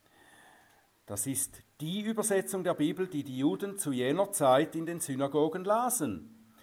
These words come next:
Da wurde der Gottesname Jahwe mit dem griechischen Kyrios wiedergegeben.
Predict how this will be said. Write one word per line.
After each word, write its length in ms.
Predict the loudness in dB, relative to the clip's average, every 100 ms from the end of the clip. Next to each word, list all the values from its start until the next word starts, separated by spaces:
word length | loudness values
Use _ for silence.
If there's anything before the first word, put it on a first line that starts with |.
| -20 -20 -20 -12
Da 200 | -4 0
wurde 400 | 2 6 6 4
der 220 | 2 2 2
Gottesname 1160 | 4 4 4 -2 -2 2 6 8 6 4 0 -2 -12 -16 2
Jahwe 720 | 8 10 8 4 0 0 -2 -12 -20 _ _ _
mit 240 | -4 -2 0
dem 180 | 0 -2
griechischen 800 | -2 0 -2 -6 -12 -8 -8 -8
Kyrios 680 | -6 -4 -2 0 0 -2 -4
wiedergegeben. 880 | -4 -6 -10 -6 -4 -6 -10 -16